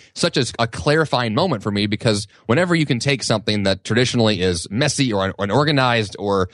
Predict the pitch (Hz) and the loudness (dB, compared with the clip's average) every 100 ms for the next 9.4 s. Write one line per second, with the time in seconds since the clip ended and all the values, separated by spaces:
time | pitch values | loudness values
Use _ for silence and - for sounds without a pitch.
0 | - - 107 - 147 151 - 135 113 104 | -10 -4 -2 0 0 0 0 -2 0 -2
1 | 110 113 - 143 123 104 120 110 113 123 | -2 -4 -2 0 0 -2 -2 0 0 -2
2 | 107 120 135 131 120 110 95 92 87 _ | 0 0 0 0 0 0 -2 -6 -10 _
3 | - 143 107 160 170 117 101 98 95 - | -8 -6 -2 2 2 2 0 -2 -2 -10
4 | _ _ _ 117 139 107 156 202 131 101 | _ _ _ 0 0 0 -2 0 -2 -2
5 | - 104 101 104 107 110 98 107 104 113 | -4 -4 -2 -2 0 -2 -4 -6 -6 0
6 | 143 180 151 113 95 95 151 147 127 113 | 2 2 0 -2 -4 -2 0 2 0 0
7 | - 170 139 104 95 - _ - 131 147 | -2 0 2 0 -2 -14 _ -2 0 2
8 | 147 110 131 127 123 107 95 90 120 - | 0 0 0 2 0 0 -2 -2 -4 -2
9 | 185 185 190 | 0 0 -2